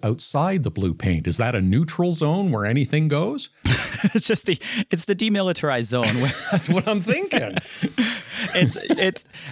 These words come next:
Speaker 2: actually a great question on, on where things are when it comes to the goal crease, because the rule book does not specify how that line around the goal crease is to be treated. We know that when it comes to offside, the puck needs to clearly,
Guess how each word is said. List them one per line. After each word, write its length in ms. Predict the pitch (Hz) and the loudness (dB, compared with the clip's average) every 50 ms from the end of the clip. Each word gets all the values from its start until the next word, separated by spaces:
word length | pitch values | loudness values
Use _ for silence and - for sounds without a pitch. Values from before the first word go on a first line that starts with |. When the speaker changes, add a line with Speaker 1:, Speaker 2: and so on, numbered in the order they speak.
| - _ - | -12 _ -4
Speaker 2:
actually 340 | 208 202 - - 240 226 202 | -4 -4 -2 -2 -2 -2 -2
a 60 | 156 | -2
great 380 | 131 117 135 160 180 190 - - | -4 -4 -2 0 0 -2 -2 -2
question 420 | - 160 160 185 - - 156 139 | -2 -2 -2 -2 -2 -2 -2 -2
on, 240 | 131 135 131 131 131 - | 0 -2 -2 -2 -2 -2
on 260 | 139 143 143 131 117 | 0 0 0 -2 -2
where 300 | 120 139 139 139 143 151 | 0 0 0 0 0 -2
things 420 | 147 139 - 147 139 135 139 131 - - | -2 -2 -2 -2 0 0 0 -2 -2 -2
are 240 | 147 143 135 143 127 | 0 0 0 0 0
when 140 | 123 123 | 0 0
it 80 | 123 120 | -2 -2
comes 200 | - 123 113 - | -2 -2 -2 -4
to 60 | - 127 | -4 -4
the 80 | 123 | -2
goal 220 | 117 120 120 160 165 | 0 0 0 0 0
crease, 300 | - - 127 107 104 - | -2 -2 -2 -2 -2 -2
because 380 | - 131 120 - 135 127 117 | -2 -2 0 0 -2 -2 0
the 100 | 131 131 | -2 0
rule 180 | 120 135 156 170 | 0 0 0 0
book 240 | 185 185 - _ - | 0 -4 -4 _ -2
does 300 | 139 139 143 160 - 151 | -2 -2 0 0 0 0
not 260 | 143 143 147 131 - | 0 0 -2 -4 -6
specify 760 | - - - 139 160 - - 123 - - 95 85 64 62 87 - - - - - _ _ _ - | -8 -4 -2 -2 -2 -2 -2 -4 -2 -2 -2 -2 -2 -4 -8 -10 -14 -20 -20 -20 _ _ _ -10
how 380 | - - 147 147 147 143 151 151 | -4 -2 0 2 2 2 0 0
that 240 | 127 131 127 143 151 | 0 0 -2 -2 -2
line 320 | 131 123 123 131 143 143 | 0 0 0 0 0 0
around 160 | 135 127 123 | 0 0 0
the 60 | 123 | 0
goal 180 | 113 127 131 139 | 0 0 -2 -2
crease 260 | - - 131 120 - | -2 -2 -2 -2 -2
is 120 | 117 110 - | -2 -4 -4
to 60 | - | -2
be 100 | 117 117 | -2 -2
treated. 360 | 113 - - 160 156 120 101 | -2 -2 -2 -2 0 0 0
We 180 | 107 135 160 170 | 0 0 0 2
know 240 | 165 156 160 165 165 | 2 0 0 0 0
that 160 | 147 139 120 | -2 -2 -2
when 100 | 135 131 | -2 -2
it 80 | 123 - | -2 -2
comes 200 | 139 127 127 - | -2 -2 -2 -2
to 60 | - | -2
offside, 520 | - 113 110 - - - 120 117 135 143 131 | -2 -2 -2 -2 -2 -2 -2 0 0 -2 -4
the 60 | 120 | -4
puck 200 | - - 110 - - | -4 -4 -4 -2 -2
needs 200 | 107 104 - - | -2 -2 -2 -2
to 100 | - 107 | -4 -6
clearly, 680 | - - - - - 143 139 135 131 123 123 120 113 | -6 -8 -8 -4 -2 0 0 0 0 0 0 -2 -2